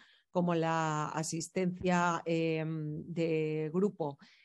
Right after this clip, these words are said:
eh, tiene que ser controlada en número y además será preciso, eh, que tuviese seguridad de cada una de ellas, dado que son instituciones muy importantes,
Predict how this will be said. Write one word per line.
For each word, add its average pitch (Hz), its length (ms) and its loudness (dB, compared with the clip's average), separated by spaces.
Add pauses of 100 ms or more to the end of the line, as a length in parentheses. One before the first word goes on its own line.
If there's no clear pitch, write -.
(100)
eh, 165 160 0
tiene 185 280 2
que 180 140 2
ser 175 760 0
controlada 175 540 0
en 175 120 0
número 175 360 0
y 160 100 -4
además 170 280 -4
será 170 220 -4
preciso, 170 760 -4
eh, 156 260 -4
que 170 80 -6
tuviese 165 680 -4
seguridad 165 480 -2
de 165 100 -2
cada 160 200 -2
una 165 200 -2
de 175 100 -2
ellas, 165 260 -2
dado 151 180 -4
que 156 100 -8
son 165 200 -6
instituciones 165 640 -6
muy 170 120 -4
importantes, 160 720 -6